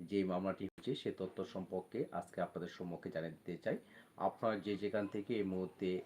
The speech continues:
লাইভে সংযুক্ত হয়েছেন অবশ্য লাইভটি আপনারা অন্যদের মাঝে শেয়ার করে দিবেন এবং দেখার সুযোগ করে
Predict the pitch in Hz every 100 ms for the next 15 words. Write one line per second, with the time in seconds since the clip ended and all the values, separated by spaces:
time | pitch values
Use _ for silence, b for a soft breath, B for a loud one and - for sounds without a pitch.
0 | - 87 87 92 - 92 92 - 95 87
1 | 92 - 220 90 85 - 90 82 82 -
2 | 87 - 87 87 90 80 85 82 85 -
3 | 87 85 87 87 82 - 185 143 90 80
4 | - 82 - 73 80 -